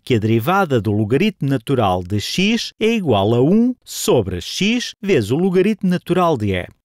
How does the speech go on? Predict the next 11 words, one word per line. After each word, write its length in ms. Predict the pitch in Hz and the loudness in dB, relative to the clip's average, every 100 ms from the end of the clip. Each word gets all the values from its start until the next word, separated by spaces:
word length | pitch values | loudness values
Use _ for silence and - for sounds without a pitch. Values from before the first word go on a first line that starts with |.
| _ | _
Este 300 | 147 139 - | -4 -4 -4
aqui 420 | 113 - 131 139 - | -6 -4 -6 -6 -6
é 220 | 117 104 - | -6 -6 -4
E. 260 | 120 95 80 _ - | -4 -4 -6 _ 0
É 80 | |
isto 360 | 196 113 - - | 2 2 -2 -6
que 120 | - | -2
é 60 | 143 | -2
a 20 | |
definição 600 | - 165 156 - 185 180 | -2 -6 -4 -2 -2 0
de 200 | 147 | -2